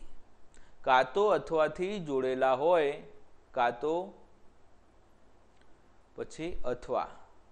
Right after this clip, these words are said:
કાં તો અથવાથી જ્યારે બે વિધાનને જોડવામાં આવે ત્યારે વિકલ્પન ક્યાં આવે છે? શરતીમાં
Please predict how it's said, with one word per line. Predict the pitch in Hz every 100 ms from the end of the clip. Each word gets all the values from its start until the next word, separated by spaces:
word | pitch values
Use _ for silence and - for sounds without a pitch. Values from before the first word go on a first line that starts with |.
| - - - - - - -
કાં | - 123 135
તો | 196 196
અથવાથી | 139 - 143 139 - 156 170 202 - - - 123
જ્યારે | 139 160
બે | 170
વિધાનને | 185 147 151 170
જોડવામાં | 139 127 131 131
આવે | 135 151
ત્યારે | 165
વિકલ્પન | 165 131 175 175 185
ક્યાં | 180 175 170
આવે | 151 170
છે? | 170 185 185 - - - -
શરતીમાં | 156 156 156 185 190 196